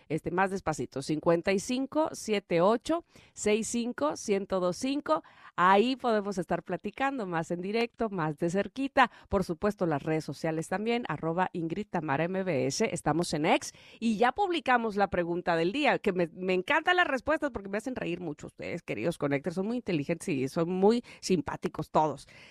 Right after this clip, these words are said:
Eh, la pregunta del día <laughs> dice así: ¿Alguna vez has ensayado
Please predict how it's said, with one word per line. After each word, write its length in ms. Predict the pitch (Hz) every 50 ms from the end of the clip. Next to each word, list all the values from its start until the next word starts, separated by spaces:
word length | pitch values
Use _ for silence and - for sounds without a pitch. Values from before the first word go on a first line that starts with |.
| - - _
Eh, 200 | - 185 190 190
la 260 | - 220 220 220 214
pregunta 460 | - - 240 254 277 285 285 - 302 277
del 180 | 247 226 220
día 220 | 202 226 233 - 220
<laughs> 80 | 208 202
dice 380 | 202 226 226 - - - 208
así: 400 | 185 190 - - 190 202 151 135 - _ _ - - - - - - _ _ _ _ _ _ _ _ _ _ _ _ _ -
¿Alguna 500 | 233 262 277 277 262 311 370 381 427 466 440
vez 540 | 359 247 202 180 170 156 - - - - - _ _ _
has 240 | 220 240 247 - 359
ensayado 1080 | 370 349 349 - - - 277 240 214 214 170 190 196 190 185 175 160 143 135 139 -